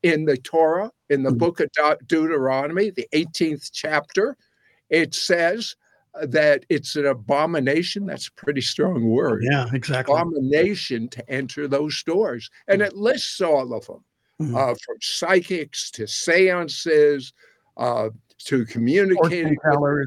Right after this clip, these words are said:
Speaker 1: the
Speaker 2: all that. Yeah,
Speaker 1: fortune
Speaker 2: exactly.
Speaker 1: Yeah. Uh,
Speaker 2: Mm-hmm.
Speaker 1: and, and, you know, God put that there not to hurt us. He said, "Why would you wanna settle for the counterfeit,
Speaker 2: Exactly.
Speaker 1: which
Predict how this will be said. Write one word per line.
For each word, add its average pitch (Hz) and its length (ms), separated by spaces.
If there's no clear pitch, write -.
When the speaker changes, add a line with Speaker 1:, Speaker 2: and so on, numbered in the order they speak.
Speaker 1:
the 151 80
Speaker 2:
all 139 120
that. 135 280
Yeah, 139 160
Speaker 1:
fortune 165 260
Speaker 2:
exactly. 139 460
Speaker 1:
Yeah. 185 220
Uh, 156 180
Speaker 2:
Mm-hmm. 127 280
Speaker 1:
and, 180 300
and, 190 180
you 208 140
know, 240 160
God 226 320
put - 300
that 220 280
there 175 180
not 254 300
to 160 140
hurt 110 360
us. 220 380
He 240 100
said, 220 260
"Why 226 180
would 262 200
you 240 80
wanna 233 280
settle 214 560
for 196 540
the 185 120
counterfeit, 185 1000
Speaker 2:
Exactly. 127 720
Speaker 1:
which - 300